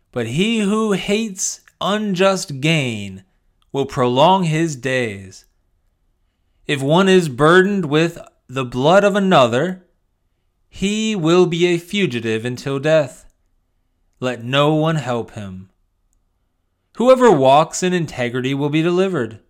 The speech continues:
but he who is crooked in his ways will suddenly fall. Whoever works his land will have plenty of bread,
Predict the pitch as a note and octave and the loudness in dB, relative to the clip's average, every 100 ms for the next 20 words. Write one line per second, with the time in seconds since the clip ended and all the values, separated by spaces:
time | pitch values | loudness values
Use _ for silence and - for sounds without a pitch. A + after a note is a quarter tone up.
0 | _ _ _ _ _ _ - G2+ - D3 | _ _ _ _ _ _ -14 -12 -4 0
1 | F#3+ F#3+ E3 F#3+ F#3+ F#3+ G3 F#3 - - | 2 0 2 4 6 6 6 -2 -6 0
2 | F#3+ F#3 F3 D#3+ F3 D#3 E3+ F3 D3+ B2+ | 0 0 -4 -4 -4 -2 2 2 0 -2
3 | D#3+ E3+ E3+ D3+ A#2+ C#3+ C#3 B2 - D#3+ | 0 2 2 0 -4 -4 -2 -4 -2 -2
4 | D#3+ E3 E3+ F3 E3+ - _ - - A#2+ | -2 -4 -4 -4 -6 -14 _ -14 -6 -4
5 | G#2 F#2+ F#2+ _ _ _ _ _ _ _ | -4 -8 -14 _ _ _ _ _ _ _
6 | _ _ _ _ _ _ _ _ F#3 G3 | _ _ _ _ _ _ _ _ 4 6
7 | F3+ D#3 E3+ F#3 - E3+ E3+ F3 C#3+ C3 | 4 4 4 2 -2 0 2 2 -2 -2
8 | E3 F3 E3 C3 D#3+ D3+ B2+ C#3+ B2 - | 0 0 0 0 0 0 -2 -4 -4 -14
9 | - G#3 G#3 F#3 G#3 G3 F#3+ D3+ D#3 B2 | -6 -4 -2 -4 -4 -4 -4 -4 -4 -6
10 | - B2 G#2+ F#2+ F2+ | -4 -2 -2 -6 -14